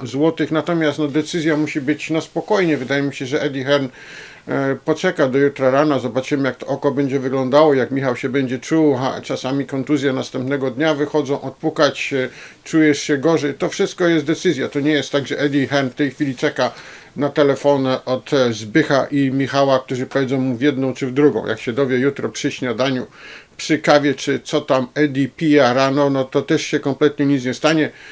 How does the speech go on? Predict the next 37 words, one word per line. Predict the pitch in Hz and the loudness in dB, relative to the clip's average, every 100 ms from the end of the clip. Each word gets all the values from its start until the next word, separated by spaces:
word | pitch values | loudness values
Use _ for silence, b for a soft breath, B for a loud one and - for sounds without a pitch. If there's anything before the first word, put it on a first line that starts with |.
| B B | B B
E, | 123 131 | -2 -2
krótka | - 156 151 160 | -2 -2 0 2
opinia | 143 160 147 135 | 2 2 2 2
tego, | 151 139 | 0 0
co | 143 156 131 | 0 2 0
widzieliśmy | 123 135 131 143 147 - 143 | 0 -4 -2 0 -2 0 0
w | 120 | 0
wykonaniu | 135 135 135 135 131 127 | -2 0 0 0 0 -2
Michała | 131 127 143 135 | -4 2 4 4
Cieślaka. | 131 - 156 151 | 0 -4 -2 -2
Chyba | 175 175 | 0 0
zbyt | 135 151 131 | 2 -2 4
wiele | 202 185 - | 4 6 2
ciosów, | - 180 - 156 - | 0 -2 0 -2 0
e, | 156 143 131 B B B B _ | 2 4 2 B B B B _
takich | 160 - 156 | -4 -2 -2
zadawanych | 131 151 147 151 160 143 | 0 2 2 2 2 0
na | 143 131 | 0 -2
sto | - 170 | -4 -4
pięćdziesiąt | 165 147 147 160 135 - | 0 0 0 -2 -4 -4
procent | - 151 156 143 123 | -2 -2 0 -4 -4
siły. | - 160 147 | 0 2 4
Mnie | 131 151 | 2 0
się | 160 | 0
najbardziej | 147 135 165 143 | 0 2 0 -2
podobał | - 151 156 151 147 127 | -2 0 2 4 4 0
w | - - | -8 -4
pierwsze | 160 156 147 | -2 0 -2
dwie | 135 147 | 2 2
rundy | 156 147 | 2 0
to | 139 151 | 0 2
jego | 143 | 2
lewy | 147 151 147 | 4 4 2
prosty. | 165 160 - - | 4 2 2 -4
Ten | 127 139 | -4 0
lewy | 147 | 0
prosty | 139 147 147 147 | 2 0 0 -2